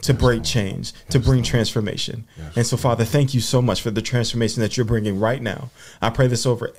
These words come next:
Speaker 1: every, every correctional facility, every prison, detention center, whatever you wanna call it. I want, I pray over every person that is in physical bondage, incarcerated, Father, that you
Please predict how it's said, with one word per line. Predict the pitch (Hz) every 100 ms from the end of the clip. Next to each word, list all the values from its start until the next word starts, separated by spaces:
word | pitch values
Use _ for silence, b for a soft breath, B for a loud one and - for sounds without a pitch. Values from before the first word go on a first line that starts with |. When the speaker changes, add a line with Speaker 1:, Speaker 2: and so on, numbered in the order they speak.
| -
Speaker 1:
every, | 156 160 127 110 107 B B B _ _ _ _
every | - 190 156 139
correctional | 139 123 - 120 117
facility, | - 113 113 107 107 107 131
every | 151 143 123
prison, | 104 - - 143 123 123 110
detention | 101 139 135 127
center, | 135
whatever | 165 156
you | 143
wanna | 113
call | 120 117
it. | - B B -
I | 156
want, | 151 123
I | 123
pray | 123 110
over | 101 - _
every | - 151 139 139
person | 131 117 113 104
that |
is | 104 101
in | 113 120 113 - _ -
physical | - 143 147 151
bondage, | 131 117 113 -
incarcerated, | 110 110 107 101 - 120 107
Father, | 131 - 107 107 B B -
that | 104 113
you | 104